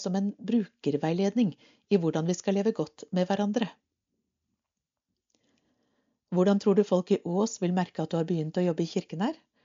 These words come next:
Jeg håper de vil merke at det er synlig at noen jobber i kirken i lokalmiljøet. Jeg håper det blir synlig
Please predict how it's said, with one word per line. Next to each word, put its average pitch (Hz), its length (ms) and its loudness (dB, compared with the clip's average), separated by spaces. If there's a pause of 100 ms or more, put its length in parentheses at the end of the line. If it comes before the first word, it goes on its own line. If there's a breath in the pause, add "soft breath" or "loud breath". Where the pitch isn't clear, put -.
(1160)
Jeg 156 160 -4
håper 147 360 -2
de 147 100 0
vil 156 140 0
merke 156 280 -6
at 156 120 -12
det 165 100 0
er 160 80 -4
synlig 170 480 -4 (180)
at 156 160 -6
noen 147 240 -2
jobber 151 240 0
i 139 120 -2
kirken 156 500 -4
i 151 100 0
lokalmiljøet. 151 720 -2 (720)
Jeg 170 140 -2
håper 180 320 2
det 185 100 2
blir 208 140 2
synlig 151 460 -2